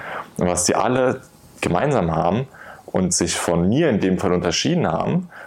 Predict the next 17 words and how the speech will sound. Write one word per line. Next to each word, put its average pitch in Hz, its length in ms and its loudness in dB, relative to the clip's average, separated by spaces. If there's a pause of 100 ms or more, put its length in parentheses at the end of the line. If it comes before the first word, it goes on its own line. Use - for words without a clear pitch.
also - 180 0
wir 76 80 0
sind 78 120 -2
alle - 140 0
barfuß - 320 -2
gelaufen, 135 460 0 (520)
ähm, 90 640 2 (160)
aber 90 580 2
die 98 180 0
haben 98 280 0
da 90 320 2
ihre 90 240 0
Häufchen 95 480 0
gemacht 135 340 -2
und 92 80 0
ich 117 180 2
nicht. 113 380 -2